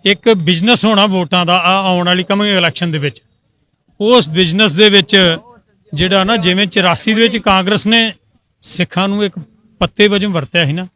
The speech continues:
ਉਸ ਤਰ੍ਹਾਂ ਇਹ ਬਿਜ਼ਨਸ ਵੋਟਾਂ ਦਾ ਹੋਣਾ, ਜਿਹਦੇ ਵਿੱਚ ਇਹ ਨਿਆ-, ਮਤਲਬ ਵੀ ਸਾਨੂੰ ਖਦਸ਼ਾ ਉਹਨਾਂ ਦਾ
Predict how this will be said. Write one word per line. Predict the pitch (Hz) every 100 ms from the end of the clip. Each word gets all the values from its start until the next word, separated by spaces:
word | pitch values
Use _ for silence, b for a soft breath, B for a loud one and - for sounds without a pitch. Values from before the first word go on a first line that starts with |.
| _ _ _ _ _ _ _ _ _ -
ਉਸ | 226 202
ਤਰ੍ਹਾਂ | 240 240 233
ਇਹ | 214 240 214
ਬਿਜ਼ਨਸ | 170 151 196 214 190
ਵੋਟਾਂ | 180 175 185
ਦਾ | 185
ਹੋਣਾ, | 170 165
ਜਿਹਦੇ | 202 202 208
ਵਿੱਚ | 180 -
ਇਹ | 180
ਨਿਆ-, | 180 175 175 160 170
ਮਤਲਬ | 151 147 175
ਵੀ |
ਸਾਨੂੰ | 165 170 175 196
ਖਦਸ਼ਾ | 170 160 - 220
ਉਹਨਾਂ | 208 208
ਦਾ | 202